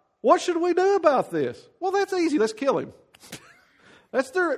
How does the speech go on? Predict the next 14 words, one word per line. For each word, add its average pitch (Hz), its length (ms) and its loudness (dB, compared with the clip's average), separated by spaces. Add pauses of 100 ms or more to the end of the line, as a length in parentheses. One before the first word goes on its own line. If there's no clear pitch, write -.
their 247 180 4
automatic 190 500 4
answer. 320 360 -2
That's 220 180 2
the 320 100 -8
solution 208 420 0
to 233 120 8
everything. 277 380 0 (160)
Let's 226 180 6
just 214 300 0
kill 311 260 4
him. 147 200 0 (720)
And 202 180 4
so, 208 440 4